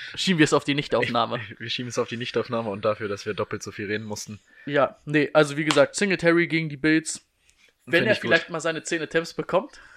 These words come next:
Speaker 1: wer weiß, was er dann für Zahlen auflegt.
Speaker 2: Könnte reichen. So, ich hoffe, euch hat die Folge gefallen, obwohl Rico nicht dabei war. Der
Speaker 1: Deutlich,
Speaker 2: heim-,
Speaker 1: auch deutlich
Speaker 2: der
Speaker 1: kürzer,
Speaker 2: heimliche
Speaker 1: ne?
Speaker 2: Star der Folge. Ja, wer hätte das erwart-, erwartet? Wie viel, wie viel deutlich kürzer? Na gut, wir haben eben ein bisschen Gas gegeben nach der Nichtaufnahme.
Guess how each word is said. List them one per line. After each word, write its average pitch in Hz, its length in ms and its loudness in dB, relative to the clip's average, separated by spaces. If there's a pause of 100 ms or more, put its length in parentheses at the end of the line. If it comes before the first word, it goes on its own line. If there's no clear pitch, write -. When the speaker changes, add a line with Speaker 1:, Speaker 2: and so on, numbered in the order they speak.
(100)
Speaker 1:
wer 135 140 2
weiß, 123 200 0
was 131 100 -2
er 131 80 2
dann 160 140 6
für 143 120 -2
Zahlen 113 260 0
auflegt. 101 320 -10
Speaker 2:
Könnte 90 200 -16
reichen. 95 260 -12 (1160)
So, 196 200 2
ich - 120 0
hoffe, 160 180 0
euch 131 180 0
hat 131 140 -2
die 107 60 -8
Folge 110 500 0
gefallen, 120 680 -2
obwohl 107 420 -4
Rico 101 260 -6
nicht 104 200 -10
dabei 92 320 0
war. 107 280 -8 (120)
Der 92 140 -6
Speaker 1:
Deutlich, 151 360 2
Speaker 2:
heim-, 143 80 0
Speaker 1:
auch 131 80 -6
deutlich 147 540 -4
Speaker 2:
der - 160 -2
Speaker 1:
kürzer, 98 220 -2
Speaker 2:
heimliche 123 180 -4
Speaker 1:
ne? - 40 -8
Speaker 2:
Star 90 220 -10
der 92 140 -12
Folge. 95 240 -8 (120)
Ja, 90 200 -10 (160)
wer 90 160 -10
hätte 90 140 -12
das 87 180 -12
erwart-, 110 340 -12
erwartet? 101 480 -10 (460)
Wie 101 100 -12
viel, 92 220 -14 (100)
wie 117 80 -14
viel 107 140 -12
deutlich 90 320 -8
kürzer? - 320 -20 (280)
Na 92 100 -10
gut, 87 120 -14
wir 90 80 -6
haben 87 140 -8
eben 95 180 -4
ein 87 40 -14
bisschen 95 260 -10
Gas 82 180 -4
gegeben 87 240 -10
nach 80 120 -14
der 85 100 -14
Nichtaufnahme. 82 560 -16